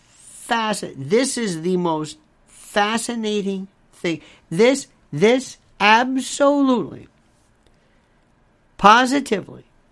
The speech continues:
is the most important issue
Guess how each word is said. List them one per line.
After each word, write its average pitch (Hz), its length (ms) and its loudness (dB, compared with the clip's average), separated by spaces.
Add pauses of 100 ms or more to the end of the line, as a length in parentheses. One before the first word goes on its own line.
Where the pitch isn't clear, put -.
(100)
is 196 420 4 (120)
the 247 720 -6 (440)
most 190 760 0 (720)
important 233 1040 2
issue 196 560 -2